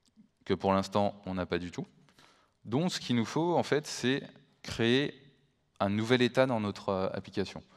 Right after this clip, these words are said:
Pour l'instant, notre modèle, c'est juste un type custom qui a qu'une seule valeur possible, no game, pour dire qu'il n'y a pas de jeu en cours. Donc, on va rajouter une nouvelle valeur, on va dire, bah, c'est soit un no game, soit un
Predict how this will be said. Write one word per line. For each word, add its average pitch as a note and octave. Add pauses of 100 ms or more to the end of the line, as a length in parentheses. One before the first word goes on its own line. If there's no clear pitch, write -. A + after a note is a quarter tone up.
(400)
Pour A2
l'instant, G#2+
notre C3+
modèle, C3
c'est A2
juste C#3
un A#2
type B2
custom B2+ (240)
qui A2+
a B2+
qu'une B2
seule B2
valeur A2
possible, D3 (220)
no A2+
game, F#2 (160)
pour F#2
dire G#2+
qu'il -
n'y -
a F#2
pas G2+
de F#2+
jeu G2+
en G2
cours. - (840)
Donc, G2+
on G#2+
va G2+
rajouter G#2
une G#2
nouvelle G2
valeur, B2
on G#2+
va G#2
dire, B2
bah, G2+
c'est F#2+
soit G#2+
un G2+
no G2
game, B2 (680)
soit -
un F#2+